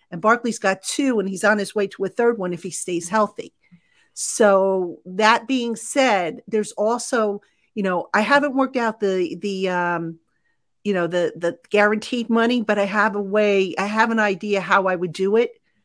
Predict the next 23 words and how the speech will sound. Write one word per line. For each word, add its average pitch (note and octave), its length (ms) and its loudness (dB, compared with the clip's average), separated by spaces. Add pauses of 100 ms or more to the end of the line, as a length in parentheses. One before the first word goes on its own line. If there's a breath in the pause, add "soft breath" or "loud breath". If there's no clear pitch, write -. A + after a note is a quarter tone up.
(220)
Uh, F3+ 360 -2
I, G3 200 0
I G3+ 80 2
just A3 200 2
gotta A3 140 4
sit A3 180 -6
down G3+ 200 2
and F#3 100 -4
gotta F3 240 0
put A3 200 -4
it A3 40 -8
together. G3 420 0
But F#3 180 -2
there's, G3 320 -2
there's G3 200 -2
a F#3+ 60 -6
contract A3 640 0
mechanism F3+ 760 -2 (480 soft breath)
that F#3+ 160 -2
can G3+ 280 -6
actually G#3+ 560 0
make G#3 420 -2
this - 460 0